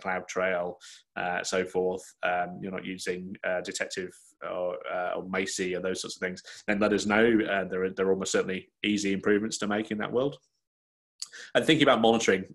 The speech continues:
as a, as a first-class citizen, like, do, do monitoring,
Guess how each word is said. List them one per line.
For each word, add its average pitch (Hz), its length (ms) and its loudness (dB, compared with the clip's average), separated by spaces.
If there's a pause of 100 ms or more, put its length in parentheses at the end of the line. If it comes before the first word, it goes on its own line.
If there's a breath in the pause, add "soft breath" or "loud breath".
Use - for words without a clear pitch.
as 92 140 -4
a, 95 180 0
as 98 120 -6
a 95 40 -4
first-class - 440 0
citizen, 92 320 -4
like, 90 160 -6 (200)
do, 101 200 2 (100)
do 107 200 6
monitoring, 95 640 2